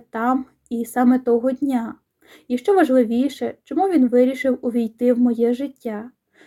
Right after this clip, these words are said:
Сідаю на диван, набираю повні груди повітря і починаю читати четвертий розділ Бенового рукопису. Роман Бена.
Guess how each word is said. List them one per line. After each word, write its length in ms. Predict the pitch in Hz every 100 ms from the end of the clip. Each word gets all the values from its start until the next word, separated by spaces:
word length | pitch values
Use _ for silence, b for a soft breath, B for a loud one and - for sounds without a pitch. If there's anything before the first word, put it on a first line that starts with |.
| b
Сідаю 320 | - 320 415
на 100 | 339
диван, 640 | 240 233 220 220 233 233 254 -
набираю 420 | 240 233 339 349
повні 380 | 254 254 233 240
груди 280 | 233 240 233
повітря 640 | 233 214 226 294 - 233 -
і 120 | 220
починаю 480 | 226 220 302 349 320
читати 440 | 233 233 247 254
четвертий 720 | - 247 233 226 240 - 240
розділ 520 | 214 208 220 220 226 -
Бенового 720 | 202 208 208 208 214 220 226
рукопису. 800 | 240 247 254 208 - - - - - _ _ _ _ _ -
Роман 560 | 285 262 233 233 240 233
Бена. 460 | 262 233 220 214